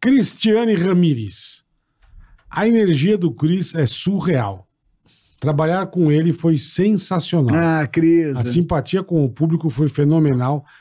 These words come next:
Speaker 1: mas a simpatia dele com a galera interna, atrás da cortina,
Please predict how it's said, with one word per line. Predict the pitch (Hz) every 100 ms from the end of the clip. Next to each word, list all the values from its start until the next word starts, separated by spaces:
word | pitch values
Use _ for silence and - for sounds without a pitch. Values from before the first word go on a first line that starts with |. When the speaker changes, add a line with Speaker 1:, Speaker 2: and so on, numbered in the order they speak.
| _
Speaker 1:
mas | 123 127
a | 131
simpatia | - 180 180 175 - 175
dele | 143 131 127
com | 135
a | 131
galera | 131 131 135 127
interna, | 180 180 - 139 139 147 135 _ _ -
atrás | 127 120 - 156 170
da | 151
cortina, | 151 135 110 - 135 139